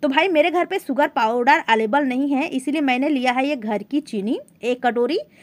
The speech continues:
इसे हम छोटे ग्राइंडिंग जार में डालेंगे और दो मिनट तक मिक्सर को चालू कर देंगे, ताकि शुगर पाउडर बन के तैयार हो जाए,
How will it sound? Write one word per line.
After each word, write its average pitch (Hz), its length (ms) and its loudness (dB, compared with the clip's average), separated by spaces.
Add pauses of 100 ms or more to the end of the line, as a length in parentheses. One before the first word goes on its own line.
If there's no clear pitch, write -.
(180)
इसे 269 220 0
हम 320 200 0
छोटे 240 340 0
ग्राइंडिंग 269 380 2
जार 240 220 2
में 277 180 -2
डालेंगे 247 640 0 (320)
और 214 200 -2
दो 269 320 2
मिनट 320 340 0
तक 370 200 -2
मिक्सर 262 320 -2
को 320 140 -6
चालू 220 340 -4
कर 285 200 -2
देंगे, 269 340 -2 (480)
ताकि 233 360 0 (480)
शुगर 294 340 2
पाउडर 247 360 0
बन 208 280 -4
के 320 160 -4
तैयार 185 440 -4
हो 196 140 -8
जाए, 190 340 -2